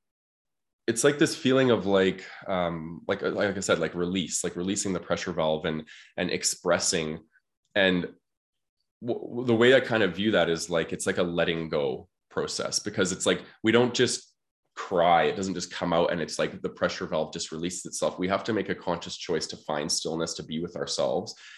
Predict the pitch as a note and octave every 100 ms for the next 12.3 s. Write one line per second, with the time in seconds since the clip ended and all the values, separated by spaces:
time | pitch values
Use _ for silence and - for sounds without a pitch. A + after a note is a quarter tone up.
0 | - - - F#2+ F2 E2 D#2+ - F#2+ -
1 | - E2+ E2 D#2 D#2+ D#2 - _ _ _
2 | _ - D2 - B2+ D2 - G2 G2 G#2
3 | A#2 A2+ - F2+ E2 G2 F#2 C#2+ A1 -
4 | - - D#2+ - - D2 - C#2+ C#2+ C2
5 | F#2 F2 - - G2+ G2+ G2+ G2 G2 F2
6 | E2+ - _ _ _ _ _ _ - G3
7 | F#2 - - G#2+ G2 - - G2 F#2 F2+
8 | - F#2 E2+ E2+ E2+ F#2 E2+ D#2+ E2 E2
9 | E2 - E2+ E2 D#2+ - F2 D#2+ D#2 D#2
10 | E2 - F2 D#2+ D#2 - E2+ D#2 - E2
11 | D#2+ D2+ C#2+ C#2 E2 E2+ D#2 - E2 D#2
12 | D#2 - D#2+